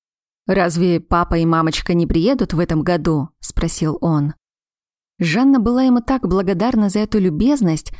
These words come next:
что почти простила сделанное в лесу открытие. И её охватило вдруг страстное желание поскорее увидеть два единственных существа,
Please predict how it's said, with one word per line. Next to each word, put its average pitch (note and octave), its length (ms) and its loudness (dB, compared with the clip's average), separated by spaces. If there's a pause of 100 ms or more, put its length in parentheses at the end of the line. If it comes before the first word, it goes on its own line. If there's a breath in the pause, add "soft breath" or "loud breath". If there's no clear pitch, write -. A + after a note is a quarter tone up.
(100 soft breath)
что - 200 -6
почти - 400 -2
простила B3+ 600 0
сделанное A3 600 2
в F#3 40 0
лесу G3 320 -2
открытие. F#3 840 -2 (840)
И G3+ 60 2
её E3 600 2
охватило G3 540 -2
вдруг F3 260 -2
страстное A#3+ 540 0
желание G3 500 0
поскорее G#3 540 0
увидеть E3 580 -2
два D3 200 0
единственных A3+ 840 0
существа, - 760 -4